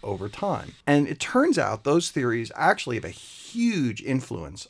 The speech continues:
on the way that people deal with the world. Uh, so, for example, one of the questions you could ask is, "How do you deal with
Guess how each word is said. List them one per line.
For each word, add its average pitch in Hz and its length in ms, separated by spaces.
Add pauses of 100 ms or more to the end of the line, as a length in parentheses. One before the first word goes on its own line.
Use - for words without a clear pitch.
on 117 220
the 117 80
way 120 240
that 117 220
people 110 640
deal 123 360
with 95 220
the 107 100
world. 175 520
Uh, 120 220
so, 131 260
for 131 180
example, 127 580
one 135 220
of 160 60
the 143 80
questions 117 460
you 104 100
could 104 100
ask 101 300
is, 123 80
"How - 180
do 120 80
you 120 120
deal 110 360
with 95 160